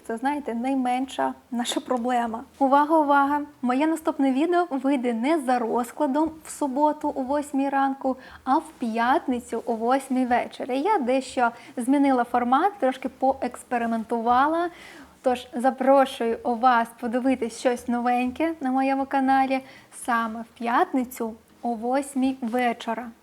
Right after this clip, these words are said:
І останній бренд на сьогодні і його найкращі парфуми — це Діптік. Це були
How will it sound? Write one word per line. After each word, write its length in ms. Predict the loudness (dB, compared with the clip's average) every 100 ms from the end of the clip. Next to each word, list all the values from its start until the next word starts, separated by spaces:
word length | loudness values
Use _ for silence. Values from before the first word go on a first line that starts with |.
| -6
І 40 |
останній 480 | -6 -2 0 0 -2
бренд 320 | 0 0 0 0
на 100 | -4
сьогодні 640 | -2 0 0 0 0 -2 -4
і 120 | -8
його 260 | -6 -4 -2
найкращі 540 | -4 -2 -2 -2 -6
парфуми — 580 | -12 -12 -6 -2 -2 -2 -2
це 180 | -2 -2 -8 -20 -18 -10
Діптік. 500 | -10 -10 -14 -16 -18 -20 -20 -4
Це 200 | 0 0
були 500 | 0 -2 -2 -2